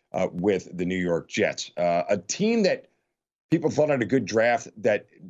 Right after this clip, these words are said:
made me scratch my head a little bit was the Seattle Seahawks. Look, I, I, I thought they had a good draft when you look at the first three or four picks, or first three or four rounds that they had. Uh, they get Charles Cross. They certainly needed the offensive tackle help.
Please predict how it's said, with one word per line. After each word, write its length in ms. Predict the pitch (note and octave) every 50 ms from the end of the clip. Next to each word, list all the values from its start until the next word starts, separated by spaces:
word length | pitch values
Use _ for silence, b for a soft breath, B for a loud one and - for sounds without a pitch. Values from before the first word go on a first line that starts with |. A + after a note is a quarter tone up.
| - F#2+ G2
made 260 | G2+ A#2 B2+ C#3 C3+ B2
me 140 | C3+ B2+
scratch 400 | - - - - A#2+ A#2 A2+ -
my 160 | A2 G2 F#2+ F2+
head 180 | F#2+ G#2 G#2+
a 40 | A2
little 160 | A2 A2+ A2+
bit 180 | F#2+ A2+ A2+ -
was 160 | G#2 G2 -
the 80 | G2+ F#2+
Seattle 420 | - - A2+ A2 G2+ G#2 G#2 F#2
Seahawks. 560 | - - - A2 G#2+ F#2 F#2+ G2+ G#2 - -
Look, 180 | - G#2 F2+ -
I, 220 | F#2+ - - -
I, 180 | - - G2+ G2+ - -
I 80 | -
thought 260 | F#2+ - D3+ C#3+ C#3 C3+
they 100 | C#3 B2
had 140 | B2 A#2+
a 40 | A2
good 220 | E2+ - B2 G#2+ F2+
draft 420 | - A2 G#2 G#2 G#2 G2+ - - b b b b b b b _
when 120 | A2+ A2+
you 100 | A2 A2
look 280 | G#2+ G#2+ B2 B2 B2 C3+
at 100 | B2+ -
the 120 | - - - _ _ _ _ _
first 340 | C3 B2+ B2+ B2 - -
three 180 | - A#2+ A#2+ A#2
or 80 | A2 F#2
four 300 | - - A2+ A2+ G#2 -
picks, 340 | - A#2 G#2+ - - -
or 80 | G#2+ F2
first 300 | - - B2+ B2 - -
three 120 | A#2 A#2+
or 60 | A2 -
four 260 | - A2 A2 G#2 E2+
rounds 520 | E2 G2 G2+ G2+ G2+ G#2 G2+ G2+ F2+ - b b b b b b b b _
that 200 | - A2 G#2 G2+
they 160 | - G#2 G2 F2+
had. 460 | E2 F#2+ G2 G2+ G2 G2 F#2+ F2 - _ _ _ _ _
Uh, 380 | - G2 F#2+ F#2+ F2+ F2+ F2 E2+ - -
they 140 | G#2+ G2+
get 180 | F2+ G#2+ G2 -
Charles 320 | - - B2+ A2 A2+ A2
Cross. 380 | - - - A2+ A2 G#2+ G#2 -
They 100 | - F2
certainly 340 | - - A2+ A2+ - G#2 G#2+
needed 200 | G#2+ G#2 G#2 G#2
the 100 | G2+ G#2
offensive 440 | G2 G2 - - G2+ F2 - - -
tackle 380 | - G2+ F#2+ F#2+ - - F2
help. 300 | F2 F#2+ G2 G2 F2 b